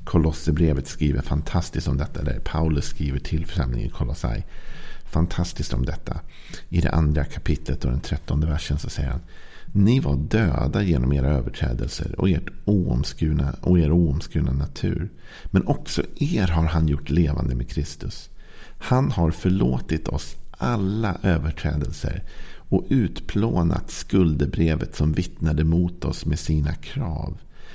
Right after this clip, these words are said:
Han tog bort det genom att spika fast det på korset. Han avväpnade härskarna, makterna och gjorde dem till allmänt åtlöje när han triumferade dem, över dem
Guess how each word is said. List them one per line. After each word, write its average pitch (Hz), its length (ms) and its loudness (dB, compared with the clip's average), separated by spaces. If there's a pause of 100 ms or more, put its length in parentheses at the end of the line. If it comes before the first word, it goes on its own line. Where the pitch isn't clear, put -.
(140)
Han 92 140 6
tog 87 280 2
bort - 360 -2
det 71 120 2
genom 71 280 2
att - 120 -4
spika - 540 -2
fast - 380 -6
det - 60 -4
på - 120 -8
korset. - 800 -6 (640)
Han 87 160 6
avväpnade 92 720 2
härskarna, - 640 -2
makterna 80 640 0
och 78 80 2
gjorde 76 280 2
dem 76 120 0
till - 160 -2
allmänt 73 440 0
åtlöje 80 680 2
när 60 100 -2
han 73 180 -2
triumferade 71 800 0
dem, 60 200 -2 (460)
över 73 280 2
dem 69 340 0